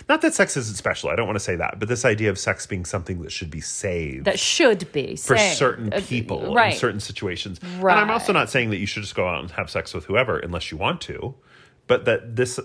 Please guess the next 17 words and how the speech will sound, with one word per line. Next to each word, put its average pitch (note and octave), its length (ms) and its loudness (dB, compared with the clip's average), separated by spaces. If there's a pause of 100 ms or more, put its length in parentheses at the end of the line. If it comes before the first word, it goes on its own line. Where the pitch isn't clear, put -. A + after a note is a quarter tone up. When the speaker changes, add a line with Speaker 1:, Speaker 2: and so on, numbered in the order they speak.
Speaker 1:
this A#2+ 260 0
idea G#2+ 460 2
that, G2 180 0
like, E2 480 -4 (1500)
that G2 200 -2
sex - 400 -8
should F#2+ 320 -4
somehow F#2+ 440 -8
be, F2 580 -8 (380)
I F#3+ 140 -8
don't A#3 140 -4
know, A2 140 -4
something C#3 500 -6
different - 600 -8 (100)
feels F2 240 -4
very D#2 220 -6
straight. - 420 -8